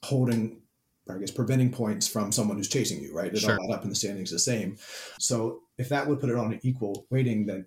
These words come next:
Speaker 1: or equal footing, but then you need to take into account the probability. Like, you know who you are gonna roster and start, but you don't know necessarily what the opponent is gonna do, who's gonna pick it up. Someone else might outbid them. They might not use them,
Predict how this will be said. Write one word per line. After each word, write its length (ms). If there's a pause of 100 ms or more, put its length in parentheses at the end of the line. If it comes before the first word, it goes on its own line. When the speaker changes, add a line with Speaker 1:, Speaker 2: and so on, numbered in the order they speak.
(120)
Speaker 1:
or 220
equal 220
footing, 580
but 120
then 120
you 60
need 160
to 60
take 280
into 260
account 340
the 60
probability. 720
Like, 200
you 340
know 460 (240)
who 200
you 280
are 100
gonna 140
roster 400
and 80
start, 500
but 80
you 100
don't 220
know 420
necessarily 800 (440)
what 280
the 80
opponent 300
is 80
gonna 160
do, 160
who's 180
gonna 140
pick 180
it 60
up. 180
Someone 220
else 200
might 140
outbid 380
them. 280 (320)
They 100
might 180
not 180
use 220
them, 300